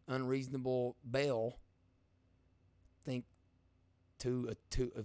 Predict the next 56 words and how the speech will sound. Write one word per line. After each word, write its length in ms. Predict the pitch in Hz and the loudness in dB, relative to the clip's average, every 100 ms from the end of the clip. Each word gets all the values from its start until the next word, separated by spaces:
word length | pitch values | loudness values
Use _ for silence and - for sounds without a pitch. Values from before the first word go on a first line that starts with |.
| - | -2
two 180 | - 147 | 2 4
million 260 | 143 139 135 | 4 4 4
dollar 200 | 131 123 | 2 2
cash 260 | 135 127 | 2 0
bail 220 | 143 139 | 2 4
for 100 | 135 | 4
somebody 300 | 123 131 123 | 0 -2 0
with 100 | 123 | 0
a 40 | 110 | -2
hundred 260 | 120 120 | -4 -6
fifty 180 | 117 127 | -8 -8
dollars 280 | 120 135 147 | -2 0 0
in 20 | |
the 60 | 131 | 0
bank's 260 | 123 131 - - | -2 -2 -4 -8
probably 280 | - 185 160 | -8 -6 -8
unreasonable. 560 | 147 135 127 98 87 82 - | -4 -4 -6 -10 -14 -16 -16
So 120 | - | -4
we're 60 | 151 | 0
gonna 80 | 180 | 2
start 140 | 165 | 4
talk, 160 | 147 147 | 2 4
we're 80 | |
gonna 120 | 160 160 | 2 2
talk 80 | |
about 160 | 139 127 | 2 0
that. 120 | 139 | 0
I'm 80 | 131 | 0
excited 280 | 117 135 123 | 0 -2 -2
about 100 | 123 | -2
that 120 | 123 | -4
kind 100 | 127 | -4
of 60 | 120 | -4
stuff, 360 | 139 117 117 - - - _ - | -2 -2 -4 -12 -20 -20 _ -16
and 100 | 127 | -8
I'm 60 | 120 | -6
excited 280 | 110 143 135 | -2 0 0
to 60 | 120 | -2
try 220 | 143 123 | -2 0
to, 80 | 120 | 0
uh, 320 | 110 104 95 - _ _ _ _ | 0 -2 -6 -8 _ _ _ _
show 260 | - 135 117 | -8 -4 0
people 280 | 113 120 120 | 2 0 0
that 100 | 113 | -6
maybe 180 | 113 110 | -6 -6
think 220 | 117 113 | -6 -6
I'm 100 | 107 | -6
super 380 | - 117 113 95 | -4 -6 -4 -2
hard, 180 | 110 - - | -2 -4 -12
super 320 | - 131 127 | -10 -10 -10
far 260 | 113 123 110 | -4 0 2
right 220 | 117 120 | 2 0
or 60 | 110 | 0
whatever, 360 | 104 104 107 - - _ _ _ - | -2 -4 -6 -10 -20 _ _ _ -10
that, 240 | 120 110 | -4 -4
uh, 280 | 110 104 98 | -2 -2 -2